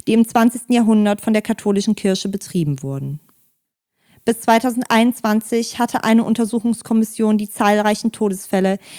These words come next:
in den ehemaligen Mutter-Kind-Häusern aufgedeckt. Die Untersuchung deckt einen Zeitraum von neunzehnhundertzweiundzwanzig bis neunzehnhundertachtundneunzig ab. Insgesamt sechsundfünfzigtausend Frauen und siebenundfünfzigtausend uneheliche Kinder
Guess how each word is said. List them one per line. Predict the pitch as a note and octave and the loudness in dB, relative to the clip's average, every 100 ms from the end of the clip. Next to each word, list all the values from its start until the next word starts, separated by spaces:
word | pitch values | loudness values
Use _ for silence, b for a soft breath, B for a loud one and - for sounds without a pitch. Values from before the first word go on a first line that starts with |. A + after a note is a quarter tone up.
| B | B
in | - | 2
den | A3 A3 | 4 4
ehemaligen | - A3+ A3 A3+ A3 | 4 4 4 4 4
Mutter-Kind-Häusern | G#3 G3+ G3+ - G3+ - G3+ G3 G3+ | 4 0 -2 0 -2 0 0 0 -2
aufgedeckt. | - D3 - - - - - _ _ _ _ _ _ _ _ b b - | -2 -4 -8 -12 -14 -14 -20 _ _ _ _ _ _ _ _ b b -2
Die | A#3 | 0
Untersuchung | B3+ C4+ C4 C#4 C#4+ C#4 C4 | 2 4 4 2 2 2 2
deckt | A#3 - | 0 0
einen | A3+ A#3 | 2 2
Zeitraum | - A#3 A3 - A3+ A3+ | 2 2 2 2 2 2
von | A#3 G#3+ | 2 2
neunzehnhundertzweiundzwanzig | G#3+ A3+ B3+ A#3+ - A3 A3+ - F#3 F#3+ G3+ | 2 2 0 -2 2 2 2 0 -2 -2 -6
bis | - G#3 G#3+ | -8 -4 0
neunzehnhundertachtundneunzig | G3 G3+ - G#3+ - - G3+ F3 E3 - - - | 0 0 -2 -6 -6 -2 0 2 -2 -6 -12 -14
ab. | _ - _ _ _ _ b b b b | _ -20 _ _ _ _ b b b b
Insgesamt | A3+ - B3 A3+ A#3 A3+ | -4 -2 0 4 4 2
sechsundfünfzigtausend | A#3+ - C4 C4 B3 - - B3 A#3+ | -2 0 0 2 0 -2 -2 0 0
Frauen | - - F#3 F#3+ G3 - | -4 0 2 2 0 -4
und | G3+ | -6
siebenundfünfzigtausend | A#3 A#3+ A#3+ A#3+ - - A3+ A3 - | 0 0 2 -2 -4 -4 0 0 0
uneheliche | A3 G3+ G#3 G#3 - | 0 0 -2 -4 -4
Kinder | - G#3+ G#3 G#3 | 0 2 2 0